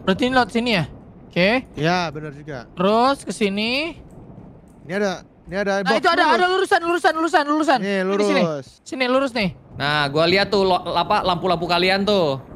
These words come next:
Speaker 3: Terus.
Speaker 2: Terus
Speaker 1: Oke.
Speaker 2: kita ke
Speaker 1: Terus.
Speaker 2: sini.
Speaker 1: Nah,
Speaker 2: Ya.
Speaker 1: terus.
Speaker 2: Ini nggak
Speaker 1: Oke.
Speaker 2: spotted nih. Sini ada
Speaker 3: Aman.
Speaker 2: kameranya nih.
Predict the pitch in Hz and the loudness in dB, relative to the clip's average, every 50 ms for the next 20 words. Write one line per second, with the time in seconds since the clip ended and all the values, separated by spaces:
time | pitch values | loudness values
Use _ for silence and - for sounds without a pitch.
0 | - - - - - - - - 170 196 214 214 190 165 143 - - - - - | -18 -18 -18 -16 -16 -14 -8 -4 -2 0 2 2 2 2 0 -2 -6 -10 -12 -12
1 | 120 120 127 143 170 180 - - 180 185 196 208 220 240 269 269 269 - - 139 | -10 -8 -8 -6 -8 -8 -4 -2 0 2 2 2 2 0 -2 -2 -6 -6 -4 -2
2 | 135 135 135 135 139 147 170 185 190 - - - - - - - - - - - | -2 0 0 0 0 0 -2 -2 -4 -6 -10 -14 -14 -14 -16 -16 -18 -20 -20 -18
3 | - - 208 202 233 220 196 180 196 220 226 220 214 202 196 185 175 165 156 - | -10 -6 -4 -2 0 0 2 2 2 0 0 0 0 -2 -2 -4 -4 -6 -8 -10
4 | - - - - - - - - - - - - - - - - - - - - | -12 -16 -18 -20 -20 -20 -20 -20 -20 -18 -18 -18 -18 -20 -20 -20 -20 -20 -20 -20
5 | - - - - - - - - - - - 175 170 165 - - 262 233 226 214 | -20 -20 -20 -18 -18 -16 -16 -16 -16 -10 -8 -6 -6 -4 -2 -2 2 2 2 2
6 | 190 - - - - - - - - - - - - - - - - - - - | 0 -2 -6 -18 -20 -20 -20 -20 -20 -20 -20 -20 -20 -20 -20 -20 -20 -20 -20 -20
7 | - - - - - 131 135 147 156 156 151 147 139 135 127 120 117 110 110 110 | -20 -20 -20 -20 -18 -12 -8 -6 -4 -2 -2 -2 -2 -2 -4 -4 -6 -8 -10 -10
8 | 110 - - - - 185 190 202 208 220 240 - 147 139 131 123 117 110 107 _ | -12 -12 -6 0 0 2 2 4 2 2 2 0 0 -2 -4 -8 -10 -10 -14 _
9 | _ _ _ - - - _ _ _ _ _ _ - - - _ _ _ _ _ | _ _ _ -20 -20 -20 _ _ _ _ _ _ -20 -20 -20 _ _ _ _ _
10 | _ - - - _ _ _ _ _ - - - 113 120 135 151 156 147 143 147 | _ -20 -20 -20 _ _ _ _ _ -20 -14 -12 -10 -6 -4 -4 -2 -2 -2 0
11 | 165 175 175 170 156 135 175 190 196 185 175 160 147 | 0 2 2 2 2 0 0 0 -2 -2 -2 -2 -4